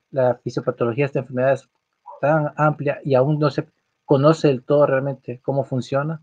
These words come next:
es muy difícil establecer protocolos de prevención, por lo cual se sugiere que la alimentación con leche materna y la dieta enteral trófica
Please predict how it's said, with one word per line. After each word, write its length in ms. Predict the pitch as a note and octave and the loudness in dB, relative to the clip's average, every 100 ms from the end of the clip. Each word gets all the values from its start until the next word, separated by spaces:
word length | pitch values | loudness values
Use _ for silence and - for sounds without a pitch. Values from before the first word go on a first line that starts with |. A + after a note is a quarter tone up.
| _ _ _ _ _ | _ _ _ _ _
es 100 | B2+ | -2
muy 140 | C3+ E3 | 4 4
difícil 420 | D#3 F3 E3 D#3+ | 4 2 2 2
establecer 460 | C3+ C#3 B2+ - D3 | 4 0 0 -4 -6
protocolos 540 | C#3 C3+ B2 C#3+ C#3+ | -6 -8 -4 -2 -2
de 80 | C3+ | -4
prevención, 640 | C3+ A#2+ A#2 A2+ D#3 F3 - _ _ _ _ _ _ _ - | -2 -2 -2 -4 -4 -4 -8 _ _ _ _ _ _ _ -2
por 120 | C#3+ | 2
lo 120 | C#3+ | 4
cual 180 | D3+ D3+ | 6 4
se 100 | D#3 | 2
sugiere 600 | - B2+ D3+ E3 F3+ - _ - | -6 -2 4 6 6 2 _ -6
que 100 | C#3+ | 0
la 60 | |
alimentación 500 | C#3 C3 B2 - C#3+ | 0 0 -6 -6 -6
con 140 | D3 D3 | -2 -2
leche 220 | D3+ D3 | -2 -4
materna 560 | C3 - D3+ E3 E3+ _ _ _ _ _ _ | -4 -2 -4 -4 -10 _ _ _ _ _ _
y 120 | E3 | 2
la 100 | D3 | 4
dieta 360 | C3 C#3+ C#3+ D3 | 6 4 2 2
enteral 400 | D3 B2+ C3+ C#3 | 2 -2 0 0
trófica 560 | - D3+ E3+ F3 - - | 0 0 0 -2 -10 -14